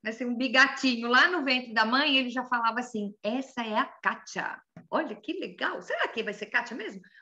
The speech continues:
Ou será que ele vai me reconhecer por um nome que ele vai trocar? Ah, não sei, mas aí ele sabe que, por enquanto, aqui eu sou a Kátia, tá?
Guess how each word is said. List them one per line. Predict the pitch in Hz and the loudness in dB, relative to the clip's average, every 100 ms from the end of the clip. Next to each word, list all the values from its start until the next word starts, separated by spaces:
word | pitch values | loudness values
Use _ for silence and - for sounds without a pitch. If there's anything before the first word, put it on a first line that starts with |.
| _ | _
Ou | |
será | 339 330 294 | -10 -6 -6
que | - | -8
ele | 247 233 | -8 0
vai | 226 | 0
me | 220 | 0
reconhecer | 208 214 208 196 220 | -2 -4 -6 -6 -8
por | 202 196 | -8 -8
um | 196 | -6
nome | 185 190 185 | -4 -4 -4
que | 190 | -6
ele | 185 | -2
vai | 185 | -2
trocar? | - - - - - | -4 -6 -8 -8 -8
Ah, | 359 | -6
não | 381 480 | -6 -6
sei, | - 254 | -4 -2
mas | 240 254 | -2 -2
aí | 294 330 | 2 2
ele | 339 | 2
sabe | - 359 277 | 0 0 2
que, | 269 | 0
por | 294 | 2
enquanto, | 285 269 277 302 - - - | 2 6 8 6 0 -10 0
aqui | - 370 - 311 339 427 539 - | 8 8 8 10 12 12 8 4
eu | 349 | 2
sou | - 214 | 6 4
a | 381 | 4
Kátia, | - - - 170 - | 2 -2 -2 -6 2
tá? | 311 427 | 2 2